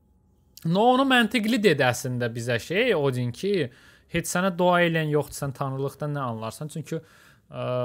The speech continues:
Kratos'un o ye-, yegana bildiyi şey döyüşdür.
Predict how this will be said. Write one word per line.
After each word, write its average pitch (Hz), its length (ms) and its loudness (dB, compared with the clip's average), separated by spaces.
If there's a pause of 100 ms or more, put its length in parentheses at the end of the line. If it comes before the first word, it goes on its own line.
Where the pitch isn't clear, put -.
(360)
Kratos'un 156 600 -2 (580)
o 143 100 -2 (160)
ye-, 147 280 0
yegana 156 500 0
bildiyi 139 280 -2
şey 165 260 -2
döyüşdür. 123 480 -2